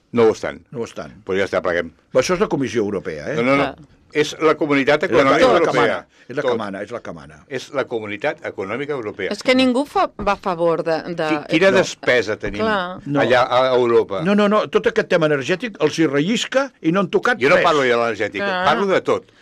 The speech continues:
Speaker 3: Mira, hi ha un tema que m'ha impactat a mi, que és el preu de la llum impacta sobre les diàlisis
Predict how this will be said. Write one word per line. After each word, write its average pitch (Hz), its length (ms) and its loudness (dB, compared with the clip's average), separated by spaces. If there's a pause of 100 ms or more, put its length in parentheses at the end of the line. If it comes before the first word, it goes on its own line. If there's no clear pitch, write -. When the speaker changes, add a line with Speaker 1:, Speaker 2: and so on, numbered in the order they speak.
(140)
Speaker 3:
Mira, 247 260 2
hi 247 80 2
ha 294 80 2
un 294 80 0
tema 311 460 2
que 269 100 0
m'ha 226 160 0
impactat 220 480 -2
a 208 80 0
mi, 240 240 0
que 240 160 2
és 247 80 2
el 226 80 2
preu 233 240 4
de 247 160 2
la 226 80 2
llum 233 400 2
impacta 220 720 0 (180)
sobre 233 480 2
les 208 240 2
diàlisis 226 840 0